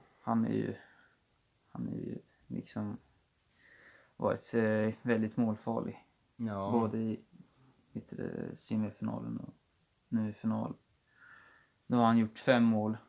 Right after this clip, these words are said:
Speaker 2: I
Speaker 1: Ja.
Speaker 2: finalen.
Speaker 1: I finalen. Och, eh, åtta skott.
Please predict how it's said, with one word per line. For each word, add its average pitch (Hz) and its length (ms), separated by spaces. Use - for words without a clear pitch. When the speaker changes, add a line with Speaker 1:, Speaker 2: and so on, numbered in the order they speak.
Speaker 2:
I - 60
Speaker 1:
Ja. 107 220
Speaker 2:
finalen. 98 400
Speaker 1:
I 113 140
finalen. 110 440
Och, 117 420
eh, 107 320
åtta 113 280
skott. - 460